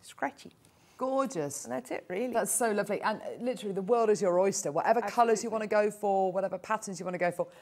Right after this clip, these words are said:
Speaker 2: Lovely to get your kind of tips on how to kind of get that good base and how to fill in those kind of gaps as well. That's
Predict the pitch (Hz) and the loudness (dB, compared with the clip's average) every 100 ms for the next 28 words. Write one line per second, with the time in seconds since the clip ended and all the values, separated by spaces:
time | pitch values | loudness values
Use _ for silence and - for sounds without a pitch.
0 | - - 202 240 311 - 262 - 208 202 | -20 -8 -2 -2 -2 -6 -4 -2 0 -2
1 | 208 202 185 - - _ _ - 233 - | -2 -4 -4 -10 -20 _ _ -6 -4 -2
2 | 202 180 190 185 180 190 165 - - - | -2 -2 -4 -4 -6 -6 -6 -6 -2 -2
3 | - 170 135 185 170 - 147 151 151 - | -2 -4 0 2 2 -2 -8 -8 -10 -6
4 | 175 165 156 147 143 - - - 147 131 | -4 -4 -2 -2 -2 -6 -8 -6 -6 -4
5 | 160 - - 156 139 160 139 151 139 | -6 -6 -8 -8 -4 0 0 0 -2